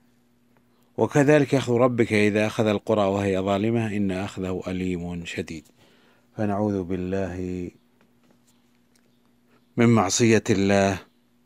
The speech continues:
ومن مخالفة أمره وارتكاب نهيه والجرأة على معصيته.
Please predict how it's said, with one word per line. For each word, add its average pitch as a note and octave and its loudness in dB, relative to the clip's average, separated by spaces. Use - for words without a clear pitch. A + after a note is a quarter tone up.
ومن G#2+ 0
مخالفة G#2 -4
أمره F#2+ -4
وارتكاب G2+ -4
نهيه F#2+ -6
والجرأة F2+ -4
على G#2+ 2
معصيته. F#2 -4